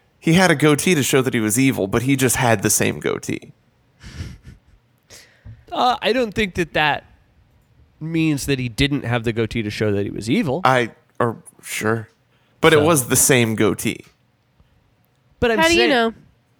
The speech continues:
Speaker 2: Yeah, how do you know? How do you know he didn't shave the goatee and grow it back?
Speaker 3: Yeah.
Speaker 1: Well, I mean, I guess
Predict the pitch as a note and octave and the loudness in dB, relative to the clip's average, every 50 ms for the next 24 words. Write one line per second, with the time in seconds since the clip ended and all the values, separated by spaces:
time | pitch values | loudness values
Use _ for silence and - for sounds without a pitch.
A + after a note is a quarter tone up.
0 | _ _ _ - C4 A#3+ C3+ D#3+ G#3+ G3 D3+ B3+ G3+ B2 G#2+ G#2 G#2 G#2 G#2+ D3 | _ _ _ -8 -6 -6 -4 -6 -6 -6 -6 -4 -4 -4 -6 -6 -8 -6 -6 -4
1 | D#3+ F3+ F#3 F3+ F3 F3+ E3+ E3+ D#3+ D3 - - E3 D#3+ D3 C#3+ C#3 C3+ C3+ - | -4 -4 -4 -4 -4 -4 -4 -4 -6 -8 -6 -4 -4 -4 -4 -4 -4 -6 -6 -4
2 | E3 D3+ C3 A#2 A#2+ A#2 G#2 - B2 A2 F2+ F#2+ - _ - - _ _ _ - | -4 -4 -4 -2 -4 -4 -2 -4 -4 -6 -6 -10 -14 _ -20 -20 _ _ _ -20
3 | - _ - A#3 A3+ G#3 F#3 F3+ - - _ _ _ _ _ _ _ _ _ _ | -16 _ -4 -2 0 0 -2 -4 -10 -20 _ _ _ _ _ _ _ _ _ _
4 | _ _ _ _ - - F3 F3+ E3+ D#3+ E3 D#3 D3 C#3+ C3+ D#3+ F#3+ G3 E3+ - | _ _ _ _ -2 0 0 0 2 0 0 2 2 0 0 0 0 0 0 -2
5 | - - | -4 -6